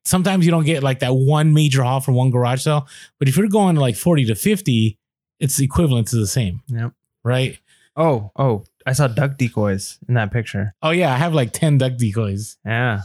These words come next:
Speaker 1: Yeah, I've been
Speaker 2: Bring,
Speaker 1: listing
Speaker 2: kicking
Speaker 1: them.
Speaker 2: it old school, man.
Speaker 1: So I don't know. We'll see how those go, though. I have a couple that comes for, like, a hundred bucks.
Speaker 2: Nice.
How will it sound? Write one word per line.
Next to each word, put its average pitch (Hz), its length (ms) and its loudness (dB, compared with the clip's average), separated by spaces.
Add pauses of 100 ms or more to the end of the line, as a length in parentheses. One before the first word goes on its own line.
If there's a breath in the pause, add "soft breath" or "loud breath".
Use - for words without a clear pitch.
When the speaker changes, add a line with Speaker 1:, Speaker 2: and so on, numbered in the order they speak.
Speaker 1:
Yeah, 117 240 -2
I've 131 140 -2
been 143 80 2
Speaker 2:
Bring, 143 120 4
Speaker 1:
listing 139 240 -2
Speaker 2:
kicking 143 120 0
Speaker 1:
them. 117 80 0
Speaker 2:
it 110 40 0
old 147 200 0
school, 117 300 -2
man. 117 360 0 (200 loud breath)
Speaker 1:
So 147 260 -4
I 196 140 0
don't 254 120 0
know. 233 140 0
We'll 180 240 2
see 254 160 0
how 247 160 0
those 214 220 2
go, 151 180 2
though. 104 380 -2
I 147 100 -2
have 202 240 0
a 214 60 -2
couple 190 600 0 (360 loud breath)
that 135 160 -2
comes 151 260 -2
for, - 80 -2
like, 131 120 0
a 123 40 0
hundred 139 300 2
bucks. 135 480 -4
Speaker 2:
Nice. 127 480 -4